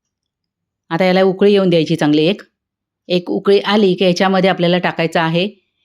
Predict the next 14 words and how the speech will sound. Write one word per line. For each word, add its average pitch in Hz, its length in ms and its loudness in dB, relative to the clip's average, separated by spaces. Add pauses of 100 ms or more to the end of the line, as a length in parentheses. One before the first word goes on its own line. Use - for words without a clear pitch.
(180)
एक 190 240 -4
टेबलस्पून 175 500 0
दूध 190 300 2
टाकायचं 156 400 -4
आहे. 226 80 -2 (2250)
त्याच्यानंतर 214 460 0
आपल्याला 196 420 0
याला 190 180 2
दहा 196 300 0
मिनटं 196 300 2
चांगलं 180 300 0
उकळवून 180 420 2
द्यायचं 165 300 0
आहे. 160 320 -2